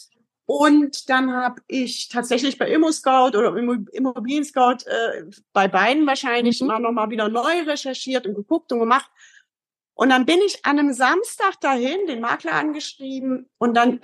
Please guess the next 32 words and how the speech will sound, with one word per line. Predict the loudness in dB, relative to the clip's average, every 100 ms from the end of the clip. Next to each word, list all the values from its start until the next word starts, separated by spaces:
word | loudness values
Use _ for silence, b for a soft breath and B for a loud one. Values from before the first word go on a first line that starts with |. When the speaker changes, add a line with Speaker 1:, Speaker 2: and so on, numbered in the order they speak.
| 0
Speaker 1:
war | 4 6
meine | 6 4 2 4 4 4 2 0 _
Einheit | 0 2 2 0 -2 -4 -4 -4 -8 -14
wirklich | -8 -6 -2 0 0 -2
die | -6 0
allerletzte | 2 4 4 4 0 -2 -12 -6 -6
in | -4 -2
dem | -2 -2
Industriedenkmal. | -2 0 0 -2 2 4 6 4 2 -4 -6 -8 -12 _ _ _ _ _
Speaker 2:
Ach, | -4 -4 -6 -16 -6
und | 0 2
der | 2
Rest | 0 0
wär | 0
Neubau | 2 0 -2
gewesen? | -4 -6 -8 -8 -10 -10 _ -4
Speaker 1:
Nein, | 2 4 4 2 0
der | 0 0
andere, | -2 -4 -6 -2
ja, | 2 2
der, | -2 -6 -6
genau, | -4 -2 0 0
die, | -4 -10 -10
die | -6
anderen | -2 0 0 -2
waren | -2
alle | -2 -6
schon | -6 -8 -8
verkauft. | -8 -8 -8 -6 0 0 0 -4 -18
Speaker 2:
Ja. | -4 0 2
Speaker 1:
Und | 0 -2
ich, | -4 -8